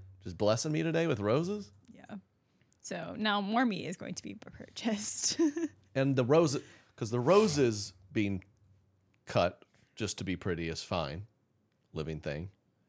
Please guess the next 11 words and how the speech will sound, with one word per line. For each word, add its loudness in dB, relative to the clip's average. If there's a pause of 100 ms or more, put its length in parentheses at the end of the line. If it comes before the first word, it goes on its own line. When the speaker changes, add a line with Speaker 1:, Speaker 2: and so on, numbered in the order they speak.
(360)
Speaker 1:
Cows 6
are, 2 (760)
I 4
would 10
argue 8
that 6
roses 4
are -2
smarter 0
than -12
cows. -12